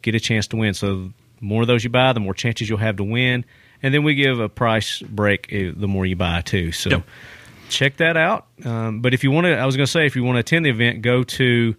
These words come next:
Speaker 1: you wanna go to our Facebook page, and we've got it posted on there. There's a link to go to, uh, point blank range dot com's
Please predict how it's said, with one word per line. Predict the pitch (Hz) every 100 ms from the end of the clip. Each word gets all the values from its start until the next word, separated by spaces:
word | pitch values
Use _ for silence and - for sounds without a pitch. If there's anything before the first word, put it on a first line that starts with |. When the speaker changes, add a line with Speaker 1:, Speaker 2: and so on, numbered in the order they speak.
| -
Speaker 1:
you | 120
wanna | 165
go | 156
to | 135
our | 120
Facebook | 113 147 156 - 123
page, | - 117 110
and | 113
we've | 113
got | - 123
it | 120
posted | - 123 120 113
on | 113 113
there. | 117 117
There's | 110 101
a |
link | 104 113 120 -
to | -
go | 107 120
to, | 110 107 104
uh, | 95
point | - - 156 143
blank | 131 135 135
range | 120 127 135 135 127 104
dot | 117 120 -
com's | - 127 120 117 113 -